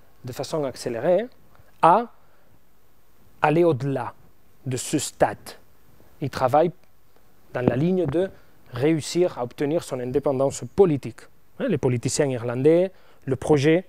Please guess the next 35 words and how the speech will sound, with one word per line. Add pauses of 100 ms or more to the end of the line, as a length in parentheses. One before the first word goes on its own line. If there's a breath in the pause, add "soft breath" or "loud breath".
(100)
de
nation, (320)
c'est (1300 soft breath)
passer
de
les
statuts
de
dominion
à
les
statuts
de
république. (880)
Et
ça,
c'est
quelque
chose
qui
se
prépare, (340)
qui
se
prépare
pendant
les
années
trente. (420)
Hmm ? (2500 loud breath)
Donc,
pourquoi
l'Irlande
va
adhérer